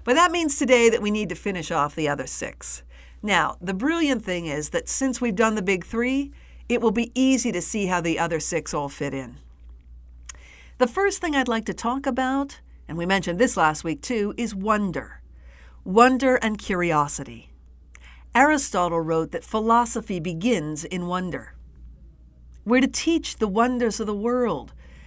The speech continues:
and that it's wonderful to be here. Psalm seventy-eight four says, "We will not hide them from their children, but tell to the coming generation the glorious deeds of the Lord,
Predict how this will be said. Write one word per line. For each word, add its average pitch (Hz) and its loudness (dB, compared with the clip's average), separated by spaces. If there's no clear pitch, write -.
and 226 0
that 240 6
it's 202 0
wonderful 185 0
to 247 0
be 285 2
here. - -6
Psalm 294 2
seventy-eight 233 2
four 226 2
says, 196 0
"We 226 4
will 269 8
not 247 6
hide 254 4
them 180 -2
from 175 -6
their 170 2
children, 226 0
but 220 0
tell 277 6
to 285 -4
the 269 -2
coming 294 0
generation 220 2
the 180 -2
glorious 247 8
deeds 220 -2
of 175 -4
the 190 0
Lord, 190 0